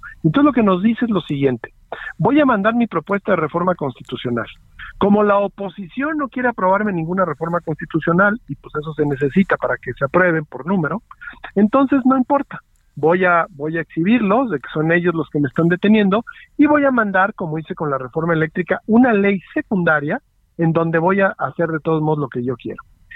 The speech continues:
Y la verdad de las cosas es que al decirnos eso, yo creo que él no se da cuenta y nadie lo advierte, está,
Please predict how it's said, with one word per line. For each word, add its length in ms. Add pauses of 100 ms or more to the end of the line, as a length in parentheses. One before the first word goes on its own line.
(120)
Y 60
la 100
verdad 160
de 80
las 180
cosas 380
es 160
que 100
al 80
decirnos 540
eso, 260
yo 140
creo 160
que 80
él 160
no 160
se 120
da 140
cuenta 340
y 60
nadie 300
lo 100
advierte, 460 (500)
está, 480